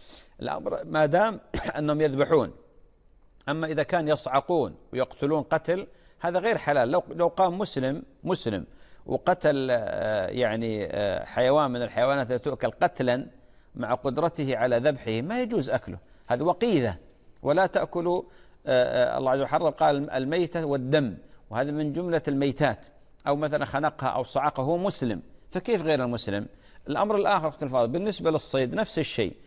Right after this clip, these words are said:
فغير المسلم إذا كان كتابيًا فصاد، فصيده حلال لنا على هذه القاعدة، حلال لنا. بالعكس، بل قد يكون الصيد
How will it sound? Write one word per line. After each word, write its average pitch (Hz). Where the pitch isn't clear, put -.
فغير 131
المسلم 156
إذا 120
كان 160
كتابيًا 123
فصاد، 131
فصيده 151
حلال 156
لنا 139
على 117
هذه 143
القاعدة، 98
حلال 147
لنا. 127
بالعكس، 170
بل 139
قد 160
يكون 175
الصيد 147